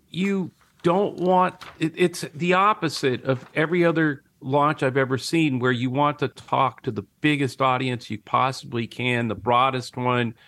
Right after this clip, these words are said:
um, you know, people looking at you for the first time, getting a sense of who and what you are, with a lot of people, um,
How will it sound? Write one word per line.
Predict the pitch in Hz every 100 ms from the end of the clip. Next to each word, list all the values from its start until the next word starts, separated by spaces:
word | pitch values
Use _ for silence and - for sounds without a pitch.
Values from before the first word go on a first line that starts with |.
| - - _
um, | - 117 113 110 110 110
you | 135 131
know, |
people | 110 151 147 139
looking | 117 127 143 131
at | 123
you | 120
for | -
the | 110
first | 98 - 120 117
time, | - 123 123
getting | 113 120 113
a | 110
sense | 123 117
of | 98 -
who | 123 120
and | 113
what | 113
you | 110 110
are, | 123 127 120 110 - _ _ _ - -
with | 123 113
a |
lot | 113 117 123
of | 123
people, | - 151 139 135 123 110 - _ _ _ _ _
um, | 120 113 107 104